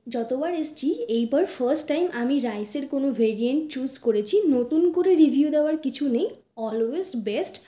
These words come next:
but পোলাওতে প্রচণ্ড ঘি ছিল।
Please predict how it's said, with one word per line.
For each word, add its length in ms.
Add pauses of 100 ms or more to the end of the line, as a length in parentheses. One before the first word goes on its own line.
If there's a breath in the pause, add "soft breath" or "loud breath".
(340 loud breath)
but 140 (180)
পোলাওতে 760 (260)
প্রচণ্ড 720
ঘি 280
ছিল। 400